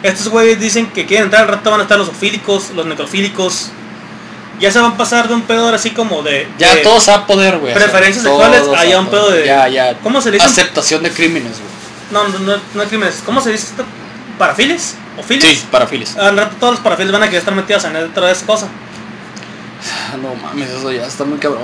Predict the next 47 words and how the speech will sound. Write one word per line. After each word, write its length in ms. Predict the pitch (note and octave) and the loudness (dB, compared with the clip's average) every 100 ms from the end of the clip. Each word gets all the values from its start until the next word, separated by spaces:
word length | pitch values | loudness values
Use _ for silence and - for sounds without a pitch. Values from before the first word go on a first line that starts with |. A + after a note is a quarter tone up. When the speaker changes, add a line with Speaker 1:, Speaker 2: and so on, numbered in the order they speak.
| B2+ | -8
Speaker 2:
güey. 120 | G#2 - - - - - - C#3+ | -12 -14 -16 -16 -16 -16 -8 2
No, 140 | F#3+ | 4
o 80 | F#3+ | 4
sea, 120 | F3 | 2
es 80 | - | 0
que 60 | - | 2
está 120 | A#3+ | 2
muy 140 | C#4 | 2
cabrón, 320 | C#4+ B3 F4+ F#4 | 2 4 4 4
güey. 100 | G#3 | 6
La 160 | D#3+ | 6
neta 240 | F#3 A3+ G#3+ | 6 4 4
es 140 | G#3 | 2
otro 180 | A3 A#3 | -4 0
pedo 220 | A#3 A#3 | 2 4
muy 160 | A3+ A3+ | 2 2
cabrón 480 | A#3 G#3+ A3+ A#3 | 4 6 6 4
y 220 | G#3 D#3+ C3+ | 2 0 0
la 180 | D3 C#3+ | 2 2
verdad 300 | C#3+ D#3+ F3+ | 4 4 4
no, 380 | F#3 F#3+ F#3+ | 2 2 2
no 180 | D#3+ E3 | 2 2
le 140 | G3 F#3 | 4 4
veo 320 | F3 F#3+ F#3+ | 6 6 4
solu-, 240 | F#3+ D3 - D3+ | 2 -2 -4 -4
no, 140 | D#3+ | -2
sí, 160 | - G3+ | 0 2
sí 140 | G3+ | 2
hay 60 | E4+ | 2
solución, 500 | - F#4+ A3+ G3+ G#3+ | 2 2 2 4 4
güey. 120 | - | 2
Simplemente 440 | - A3+ A3 A3 G#3+ | -2 -2 -2 -2 -4
esos 120 | A#3 | 0
güeyes 160 | A3 | 0
son 120 | B3 A#3 | -2 -4
criminales, 580 | B3 E3+ E3+ G3 F3+ - - - | -4 0 2 2 2 -4 -12 -10
están 320 | - E3+ F3 | -2 0 2
mal 140 | F#3 G#3+ | 4 6
de 60 | |
la 100 | G3+ G3 | 4 4
cabeza 440 | C#3 F3+ G#3+ G#3+ - - - - - | 0 2 2 0 -6 -16 -16 -18 -10
y 140 | C#3+ C#3+ | -8 -4
ya, 280 | D3 F#3 G3+ | 2 6 6
güey. 180 | D#3 A2+ - - - - - - C#3 | 4 -2 -12 -18 -16 -18 -16 -4 2
Ya, 220 | C#3 - - | 2 2 -6
o 40 | |
sea 100 | D3 | 2